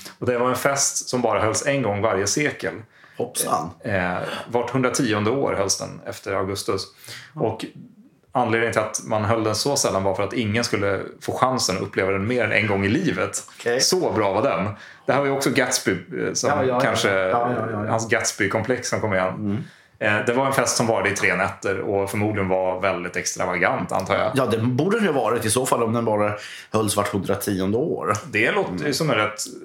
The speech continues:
Speaker 1: härlig tillställning, om jag får säga det själv.
Speaker 2: Mm.
Speaker 1: Eh, jag hade gärna varit med där sjutton före Kristus. Men i alla fall, han, eh, han gjorde en sån sak, och det, det är bara ett exempel. Han by-, han konstruerade flera nya stora tempel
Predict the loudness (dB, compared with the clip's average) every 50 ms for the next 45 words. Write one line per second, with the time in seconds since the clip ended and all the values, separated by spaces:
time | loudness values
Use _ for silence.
0 | -14 -16 -16 -16 -16 -14 -6 -2 0 2 2 2 2 0 0 -2 -4 -6 -6 -6
1 | -6 -6 -4 -4 -4 -2 -2 -2 0 0 0 0 -2 -2 -2 -2 -2 -2 -2 -2
2 | -2 0 0 0 0 0 0 0 0 0 -2 -6 -10 -12 -12 -14 -16 -20 _ _
3 | _ _ -6 -4 0 0 2 2 2 0 0 0 0 0 0 0 0 0 -2 -2
4 | -4 -4 -2 -2 -2 -2 -4 -6 -6 -6 -6 -4 -4 -4 -2 -4 -4 -4 -4 -6
5 | -6 -8 -12 -18 -20 -20 -20 -20 -20 -20 -20 _ _ _ 0 0 2 2 0 0
6 | 2 2 2 2 2 2 2 2 0 -4 -8 -10 -8 -4 -2 0 0 0 0 2
7 | 0 0 -2 -4 -6 -14 _ _ _ _ -20 -18 -16 -14 -14 -12 -12 -12 -12 -12
8 | -8 -4 -2 0 0 2 0 0 2 2 0 0 0 0 0 2 2 2 2 2
9 | 2 2 2 4 4 4 2 2 2 0 0 2 2 2 2 0 0 0 0 0
10 | 0 0 0 -2 -2 -2 -2 -4 -4 -4 -4 -2 0 2 2 2 2 2 2 2
11 | 2 2 0 0 2 2 2 2 2 2 0 -2 -6 -10 -10 -6 -4 0 0 0
12 | 0 2 0 0 0 -2 -2 -2 -2 -2